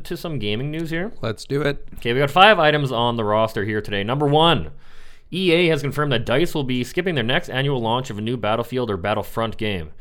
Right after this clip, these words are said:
Speaker 1: This comes after the news that E A is canceling N B A Live twenty to retool the game and improve it for next-gen consoles.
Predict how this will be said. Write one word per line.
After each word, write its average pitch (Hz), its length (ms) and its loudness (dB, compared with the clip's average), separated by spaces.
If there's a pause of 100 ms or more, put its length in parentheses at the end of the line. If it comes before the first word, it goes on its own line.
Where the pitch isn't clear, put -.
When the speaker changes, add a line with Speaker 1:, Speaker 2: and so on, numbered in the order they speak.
(240)
Speaker 1:
This - 120 -12
comes 131 180 -2
after 123 260 0
the 107 80 -6
news 110 220 -2
that 98 160 -4
E 135 200 0
A 131 140 2
is 117 120 -2
canceling 120 420 -6
N 120 100 -6
B 127 260 0
A 123 40 -2
Live 107 320 -2
twenty 107 420 -4
to 110 160 -8
retool 127 680 -4
the 120 80 -6
game 107 180 -4
and 101 100 -6
improve 107 580 -6
it 101 140 -8
for 98 120 -10
next-gen 95 560 -8
consoles. 85 500 -12